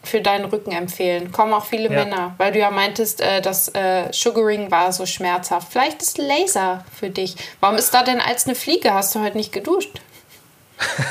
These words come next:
Speaker 2: Weil hier direkt eine Wiese ist, Nati.
Speaker 1: Oder hat
Speaker 2: Ich
Speaker 1: die
Speaker 2: glaub,
Speaker 1: Katze
Speaker 2: stimmt
Speaker 1: dir
Speaker 2: hier
Speaker 1: eine, äh, verweste Maus irgendwo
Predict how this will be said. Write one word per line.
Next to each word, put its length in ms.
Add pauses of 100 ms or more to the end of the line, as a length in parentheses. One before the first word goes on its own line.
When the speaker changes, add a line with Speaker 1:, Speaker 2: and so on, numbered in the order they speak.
(2000)
Speaker 2:
Weil 120
hier 100
direkt 320
eine 180
Wiese 280
ist, 180
Nati. 540
Speaker 1:
Oder 220
hat 80
Speaker 2:
Ich 40
Speaker 1:
die 160
Speaker 2:
glaub, 160
Speaker 1:
Katze 60 (100)
Speaker 2:
stimmt 80
Speaker 1:
dir 120
Speaker 2:
hier 340
Speaker 1:
eine, 260
äh, 40
verweste 560
Maus 340
irgendwo 240